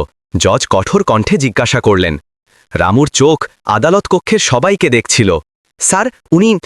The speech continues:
উনি," রামু ইতস্তত করছিল। "বলো, কে ছিল?" "স্যার, উনি এই আদালতে বসে আছেন।" রামু তার আঙুল দিয়ে প্রসিকিউশন লয়ার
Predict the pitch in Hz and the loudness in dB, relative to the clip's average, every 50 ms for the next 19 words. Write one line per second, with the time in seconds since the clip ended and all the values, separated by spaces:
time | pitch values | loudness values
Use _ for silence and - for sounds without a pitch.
0 | - _ - 165 185 214 233 233 - - _ _ _ - 92 95 92 107 165 196 | -10 _ 0 2 2 4 4 2 0 -2 _ _ _ -4 -2 0 2 2 4 2
1 | 143 113 - 160 156 - - 165 151 147 135 - 120 113 - - - 107 85 78 | 2 2 0 0 0 0 0 0 0 0 0 0 0 0 0 0 0 0 0 0
2 | 76 _ _ _ _ _ _ - - 80 - 147 165 147 117 - - 170 202 220 | -2 _ _ _ _ _ _ -4 0 0 2 2 2 0 -2 -2 -2 0 0 0
3 | - - - 127 104 87 80 85 _ _ _ _ _ _ - - - 202 202 226 | 0 0 0 0 0 0 -2 -4 _ _ _ _ _ _ -8 -4 -2 0 0 -2
4 | 254 - _ _ - 160 190 226 240 220 233 240 180 123 123 160 180 214 233 226 | -2 -6 _ _ 0 2 4 4 4 4 4 2 2 2 0 2 2 2 2 2
5 | 240 196 202 185 - 180 160 127 - - 123 98 85 78 _ _ _ _ _ _ | 2 2 2 2 2 0 0 0 0 -2 -2 -2 -2 -4 _ _ _ _ _ _
6 | _ _ - 87 85 87 98 113 127 - 160 151 131 90 90 101 127 165 180 160 | _ _ -4 -2 0 0 2 2 2 2 2 0 0 0 0 2 2 2 2 2
7 | 180 151 127 175 262 _ _ _ - - 113 113 - - 208 - 220 220 - 226 | 2 2 0 0 -2 _ _ _ -2 -2 0 0 0 -2 0 0 0 0 2 2
8 | 226 214 147 104 90 90 107 143 | 2 2 2 2 2 2 0 0